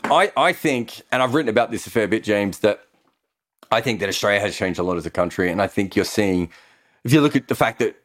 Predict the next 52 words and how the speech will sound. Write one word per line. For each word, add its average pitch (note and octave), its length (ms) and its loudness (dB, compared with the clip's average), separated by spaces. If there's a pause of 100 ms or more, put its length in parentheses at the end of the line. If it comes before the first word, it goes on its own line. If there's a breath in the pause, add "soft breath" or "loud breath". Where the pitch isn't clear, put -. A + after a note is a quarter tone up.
(300)
Andrew B2+ 260 2
McDonald G#2+ 400 2
is F#2+ 140 -6
the - 60 -14
coach, F#2+ 560 -2 (180)
George B2+ 320 2
Bailey G#2 500 0
is F#2 360 0
the F#2 80 -2
s-, - 160 -2 (180)
chairman G2 320 0
of F2+ 80 -4
selectors, F2 540 -2
Pat - 220 -6
Cummins A2 380 -2
is F#2 280 -2
the - 100 -8
captain, E2+ 560 -4 (1000 soft breath)
I'm B2 220 4
not C3+ 240 4
sure B2+ 240 2
you A2 140 2
would A2 100 4
have G2 100 0
seen F#2 240 0
those G#2 340 4
three G2+ 300 -2
people F2 500 -2
in F2 200 -2
those F#2 200 0
positions, F2 800 -4 (160)
um, E2 480 -2 (400)
in G#2+ 160 0
previous F#2 360 0
generations. E2+ 680 -2
I G2+ 80 -4
don't D3+ 220 0
think G#2 100 -4
they A2+ 80 2
would A2 80 0
have G#2 80 -4
been A2 140 0
seen A2 260 0
as G2+ 140 -4
tough C#3 240 -2
enough E2 240 -6
or D#2+ 80 -4
hard A#2 260 0
enough E2+ 260 -6
or E2 60 -8
brutal G#2+ 400 0
enough. D2 300 -10